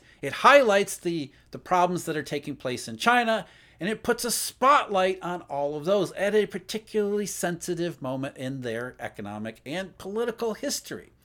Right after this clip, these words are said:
So ever since the end of June, China's authorities, the P B O C, has been trying to, trying to push C N Y back higher.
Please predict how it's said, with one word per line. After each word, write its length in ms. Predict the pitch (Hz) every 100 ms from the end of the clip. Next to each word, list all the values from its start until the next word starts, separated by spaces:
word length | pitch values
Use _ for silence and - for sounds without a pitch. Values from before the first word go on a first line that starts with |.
| - - - -
So 140 | -
ever 260 | - 269 285
since 340 | - 240 220
the 220 | - 220 -
end 240 | 196 190
of 140 | 196
June, 580 | 139 262 277 175 160 170 - _ _
China's 440 | - 160 170 180 180
authorities, 640 | 180 - 196 202 143 -
the 60 |
P 180 | 127 135
B 160 | 135 143
O 80 | 143
C, 400 | - - 226 185
has 180 | 185
been 220 | 175 214 208
trying 460 | - 202 233 254
to, 420 | - - 220 220 - - - -
trying 300 | - 208 262 247
to 100 | 240
push 520 | - - 254 - -
C 300 | - - 202
N 160 | 220 196
Y 300 | 160 160 170
back 400 | 120 123 123 127
higher. 560 | - - 214 208 101